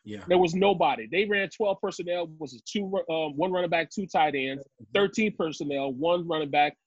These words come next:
Speaker 2: three tight ends, and those were his weapons.
Speaker 1: Yeah.
Speaker 2: Now you bring in a guy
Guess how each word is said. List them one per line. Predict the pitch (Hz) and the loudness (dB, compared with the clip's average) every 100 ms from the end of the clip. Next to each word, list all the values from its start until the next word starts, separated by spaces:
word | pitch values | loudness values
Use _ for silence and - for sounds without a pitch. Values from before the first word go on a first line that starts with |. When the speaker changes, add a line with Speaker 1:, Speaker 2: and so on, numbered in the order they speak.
| _ | _
Speaker 2:
three | 185 208 | 0 0
tight | 202 151 131 | 4 2 2
ends, | 120 123 - _ - | -4 -8 -10 _ -6
and | 185 165 | -4 2
those | 208 220 | 4 4
were | 202 185 | 2 0
his | 175 | -2
weapons. | 156 202 - _ _ _ _ _ - | -2 -2 -4 _ _ _ _ _ -14
Speaker 1:
Yeah. | 135 | -4
Speaker 2:
Now | 180 233 | 0 2
you | 220 | 2
bring | 196 196 196 | 2 2 4
in | 190 185 | 4 4
a | 170 | 2
guy | 147 156 156 151 | 2 4 4 0